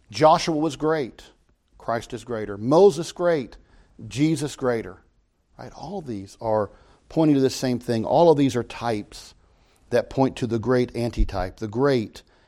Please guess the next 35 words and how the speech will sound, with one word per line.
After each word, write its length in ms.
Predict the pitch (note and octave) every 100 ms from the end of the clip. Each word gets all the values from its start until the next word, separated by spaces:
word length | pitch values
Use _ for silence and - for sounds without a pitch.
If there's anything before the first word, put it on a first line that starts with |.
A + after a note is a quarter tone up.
| _
eternal 540 | A#2+ - - D#3+ A#2+ G#2
high 300 | - A2+ A2
priest. 680 | - G2 F2+ F2+ - - _ _ _ _ _ _ _ _ _
So 500 | - C3 B2 A2 - _ -
if 160 | -
you 80 | B2+
look 200 | C#3+ D3
at 100 | B2+
verse 240 | A#2+ C3
sixteen, 580 | - C3+ - - C3 A2+
you'll 120 | A2+
see 240 | G#2+ - A2
here 400 | A2 A2 G2+ G#2 _ _ - _ _
he 120 | B2
says 240 | - B2+
something 400 | - B2+ A2+ A2+
else, 540 | A2+ G#2+ G2+ - - _ _ _ _ _ _ _ _ _ -
that 140 | B2
he 160 | A#2 C#3+
has 160 | B2
come 500 | - - D3+ A#2 G#2+
not 160 | A#2 D#3
according 360 | D#3+ E3+ D3+ C3+
to 80 |
a 40 | A#2+
fleshly 440 | - C#3 - B2
commandment, 600 | A#2+ A2+ A2+ C3 A#2 -
but 80 | G#2+
according 280 | G#2 C3 A#2
to 60 |
the 100 | G#2+
power 360 | G#2 - A2+ G#2+
of 100 | G2
endless 380 | G#2 G#2 F#2 -
life. 440 | F#2 D2+ _ _